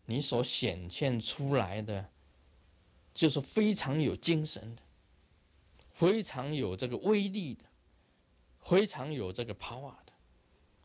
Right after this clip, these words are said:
甚至能够，啊，显现这个光出来的。所以这个漏字啊，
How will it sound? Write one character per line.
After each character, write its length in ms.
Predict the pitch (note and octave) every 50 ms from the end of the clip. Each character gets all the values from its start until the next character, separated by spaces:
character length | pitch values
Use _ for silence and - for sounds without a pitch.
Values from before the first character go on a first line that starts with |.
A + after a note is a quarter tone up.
| _ _ _
甚 300 | - - - E3+ D3 C3+
至 200 | B2+ - D#3 C#3+
能 240 | A#2+ A2 A2 B2 B2+
够， 200 | C#3 C#3 B2+ C3 - _ _ _ _ _ _ _ _ _ -
啊， 240 | - - F#2+ F2+ E2+
显 360 | - - - B2+ G2+ F2+ F#2+
现 240 | - C#3 B2 A2+ A2+
这 80 | A#2+
个 100 | A2+ A2
光 380 | G#2 - - C#3 A2+ G#2 G#2+ A2
出 200 | - A2 G#2 G#2
来 220 | F#2 - - - -
的。 60 | - - _ _ _ - - _ _ _ _ _ - _ - _ _ _ _ _ _ _ _ _ _ _ _ _ _ _ _ _ _ _ _ _ _ _ - _ _ _ _ _ _ - - _ - - -
所 220 | - - C3+ D#3
以 100 | D3+ A#2+
这 180 | A2+ - D3 C3
个 460 | B2+ A#2 A2+ G#2+ G2+ G2 F#2+ F#2 F2 - _ _ _ _ _ _ _ _ _ _ _ _ _ _ _ _ _ _ _ _ _ _ _ _ _ _
漏 320 | B2+ B2 C#3 C#3 B2+ A2+
字 380 | G#2+ - - - A#2+ A2 F#2 E2+
啊， 120 | F2 F#2